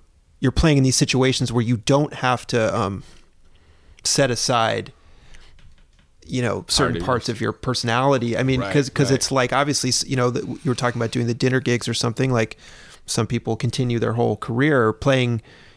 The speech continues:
Speaker 1: in a very, you know, somewhat narrow stylistic context. And,
Speaker 2: Yeah.
Speaker 1: and that's
Speaker 2: And it, yeah. And yeah, let, let alone the, the question of people talking over you, you know, like,
Speaker 1: Right.
Speaker 2: it not being a setting where they're, they're focused on the
Speaker 1: Yeah,
Speaker 2: music,
Speaker 1: yeah,
Speaker 2: you know?
Speaker 1: yeah,
Speaker 2: That,
Speaker 1: yeah.
Speaker 2: that was, that was hard, you know, honestly.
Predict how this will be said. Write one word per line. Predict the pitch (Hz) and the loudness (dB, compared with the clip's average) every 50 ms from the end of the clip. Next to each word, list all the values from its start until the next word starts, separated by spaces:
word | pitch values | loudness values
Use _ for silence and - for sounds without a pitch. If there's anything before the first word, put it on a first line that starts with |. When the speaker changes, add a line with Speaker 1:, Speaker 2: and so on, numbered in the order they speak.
| - | -4
Speaker 1:
in | - 120 123 | 0 2 2
a | 120 | 2
very, | 113 113 117 117 113 113 110 110 107 120 143 - - - _ _ _ _ _ _ - _ - | 4 4 2 2 2 2 2 0 -2 -4 -8 -14 -20 -20 _ _ _ _ _ _ -20 _ -8
you | - - | -4 -2
know, | 120 117 | 0 0
somewhat | 107 - - 139 139 135 120 117 110 | 0 0 0 0 0 2 0 0 0
narrow | 113 117 110 110 110 110 113 113 117 110 | 0 0 2 2 2 2 2 2 0 0
stylistic | 110 - - 127 117 110 117 117 - - 120 - | -2 -2 0 0 0 2 0 -2 -2 -4 -6 -4
context. | - 123 117 113 110 - 117 110 107 - - - | -2 -2 -2 -2 -2 -2 -2 -2 -2 -4 -4 -4
And, | 117 117 | -4 -2
Speaker 2:
Yeah. | 120 127 123 113 | -2 -2 -2 -2
Speaker 1:
and | 113 - - - - - - | -4 -6 -8 -12 -20 -10 -6
that's | 139 123 131 | -4 -2 -2
Speaker 2:
And | 131 131 | -4 -6
it, | - - - - | -10 -14 -20 -12
yeah. | - 131 135 135 131 123 104 98 107 - - | -6 -4 -2 0 0 -2 -2 -4 -8 -12 -12
And | 123 117 117 110 - - - - | -10 -10 -10 -12 -14 -16 -16 -6
yeah, | 127 131 131 120 110 | -4 -2 0 0 0
let, | 107 120 127 - 117 | -2 -2 -4 -4 -6
let | 117 127 131 135 131 | -4 -2 0 0 0
alone | 120 117 123 123 127 120 113 | 2 2 2 2 2 0 -2
the, | 104 95 98 101 - | -4 -4 -6 -6 -6
the | 117 107 98 | -8 -8 -8
question | - - 101 98 95 - - 101 98 92 | -8 -8 -8 -8 -8 -8 -10 -10 -8 -8
of | 87 87 85 87 - - _ _ _ _ - 69 - | -8 -8 -10 -12 -18 -20 _ _ _ _ -20 -20 -16
people | - 107 101 - - 87 | -12 -12 -10 -10 -10 -12
talking | - - 101 90 92 92 - 95 87 87 | -10 -8 -6 -6 -6 -6 -8 -10 -10 -10
over | 82 82 82 82 80 | -10 -10 -8 -10 -10
you, | 82 82 85 85 85 85 82 82 - - - _ - | -10 -8 -8 -8 -8 -10 -10 -14 -16 -20 -20 _ -14
you | 107 98 | -12 -10
know, | 92 87 85 85 92 92 | -8 -8 -10 -10 -10 -8
like, | 104 127 | -6 -4
Speaker 1:
Right. | 139 - | -4 -4
Speaker 2:
it | 92 104 | -6 -6
not | 113 101 95 90 87 | -6 -6 -6 -6 -8
being | 98 95 90 90 | -8 -8 -8 -8
a | 85 | -10
setting | - - - 95 90 90 87 85 | -10 -10 -10 -8 -8 -8 -10 -8
where | 82 82 82 | -10 -10 -8
they're, | 85 85 | -8 -10
they're | 82 87 85 85 | -8 -8 -10 -10
focused | 82 - 92 85 82 - 87 85 - | -10 -10 -12 -12 -12 -12 -16 -16 -14
on | 85 80 80 | -14 -6 -2
the | 147 | 0
Speaker 1:
Yeah, | 160 160 156 131 | 2 2 0 -2
Speaker 2:
music, | 87 82 80 78 - | -4 -8 -10 -6 -6
Speaker 1:
yeah, | 131 - | -4 -4
Speaker 2:
you | 90 | -4
know? | 92 90 | -4 -4
Speaker 1:
yeah, | 135 113 | -4 -4
Speaker 2:
That, | 107 117 123 | -2 -2 -4
Speaker 1:
yeah. | 131 | -2
Speaker 2:
that | 120 147 151 156 | 0 0 0 0
was, | 139 120 - - - | 0 -2 -4 -8 -10
that | - 131 127 135 | -6 -4 -2 -2
was | 120 98 - | -2 -4 -6
hard, | - 107 98 95 90 82 82 82 82 92 | -6 -4 -4 -2 -2 -4 -6 -10 -12 -14
you | 92 98 | -12 -10
know, | 95 87 | -8 -8
honestly. | 87 87 87 87 85 - - 85 82 80 | -8 -6 -8 -8 -8 -8 -8 -6 -4 2